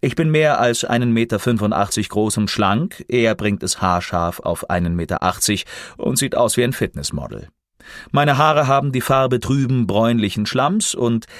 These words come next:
egal wie oft ich sie mit Kamm und Bürste bearbeite, sie stehen in alle Richtungen ab.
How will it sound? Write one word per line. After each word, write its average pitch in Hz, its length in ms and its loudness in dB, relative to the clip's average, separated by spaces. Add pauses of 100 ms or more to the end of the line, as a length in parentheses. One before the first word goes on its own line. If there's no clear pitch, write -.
(160)
egal 110 520 2
wie 95 140 0
oft 92 220 -4
ich 87 120 -4
sie 90 160 -4
mit 90 200 -4
Kamm 101 300 0
und 82 160 -4
Bürste 98 340 -2
bearbeite, 92 680 -2
sie 110 180 -6
stehen 113 360 0
in 110 180 -4
alle 90 340 -2
Richtungen 85 400 -4
ab. - 240 -14